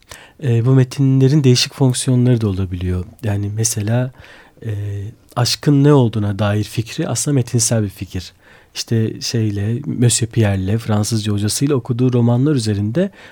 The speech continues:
aşk nasıl bir tecrübedir, onun farkına varmış. Sonrasında onu ic-, icra ediyor yalnızca. Yani burada bir, mesela bir romantik,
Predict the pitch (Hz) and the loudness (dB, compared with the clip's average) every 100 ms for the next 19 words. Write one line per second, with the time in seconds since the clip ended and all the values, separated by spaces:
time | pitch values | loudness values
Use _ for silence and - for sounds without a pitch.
0 | - 147 - 156 147 123 110 110 - 98 | -4 -2 2 2 4 2 0 -2 -2 -4
1 | 101 131 185 - - - 185 127 131 123 | -4 -4 -6 -14 -20 -6 2 4 4 2
2 | 104 - 104 101 127 202 - 175 151 139 | 0 -2 -2 0 0 -2 -2 2 2 2
3 | 151 190 214 175 185 165 - 165 160 175 | 0 0 2 4 4 2 0 -2 0 0
4 | 139 107 101 95 92 90 - 90 - - | 2 0 0 0 -4 -6 -6 -8 -10 -20
5 | - - 123 120 120 127 127 123 - 127 | -20 -6 0 4 4 6 4 2 0 2
6 | 123 113 113 117 113 - - | 2 4 4 4 2 -4 -6